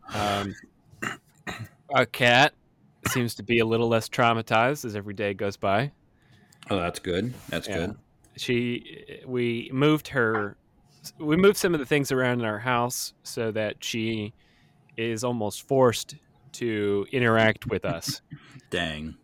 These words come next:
Speaker 1: Uh, I know probably therapists might not recommend that, but our cat, uh, mostly sleeps all day on our bed in a corner of the room, and that sounds like depression.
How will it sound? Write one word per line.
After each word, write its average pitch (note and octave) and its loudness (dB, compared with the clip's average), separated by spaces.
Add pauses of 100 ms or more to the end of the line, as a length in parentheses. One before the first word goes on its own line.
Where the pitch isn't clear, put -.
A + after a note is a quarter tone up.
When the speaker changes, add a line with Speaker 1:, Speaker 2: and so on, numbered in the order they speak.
(280)
Speaker 1:
Uh, A#2 4 (280)
I B2+ 4
know C3 6
probably C#3+ 4 (140)
therapists B2+ 2
might B2+ 4
not B2+ 2
recommend G2 -2
that, F#2 -6 (760)
but A#2 2 (360)
our G#2+ 0
cat, A#2+ 4 (520)
uh, G2+ -2 (100)
mostly A#2+ 2 (460)
sleeps B2+ 0
all C#3 6
day A2+ 2
on G#2 0
our G#2+ 2
bed G2+ 4 (720)
in G#2+ -4
a G#2+ -8
corner F#2+ -2
of F#2 -4
the G2 -4
room, G2+ 0
and G2+ -2 (220)
that G#2+ -2
sounds G2 -4
like F2 -4
depression. G2+ -2